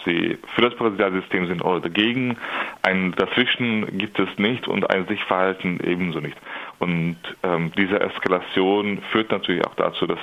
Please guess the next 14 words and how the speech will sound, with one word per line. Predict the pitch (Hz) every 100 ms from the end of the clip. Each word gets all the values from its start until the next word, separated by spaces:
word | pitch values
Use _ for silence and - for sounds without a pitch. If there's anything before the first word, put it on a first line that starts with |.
| -
die, | 85 82 80 -
der, | 85 82
dass | 87 -
auch | -
die, | - 92 - - - -
die | 92
Debatten | 87 95 - 92
in | 90
Deutschland | 90 - 82 -
sich | 87 - - - - - -
weiter | 87 87
verschärfen | - 87 - 95 101 - 104 95 - - - - -
und |
in | 95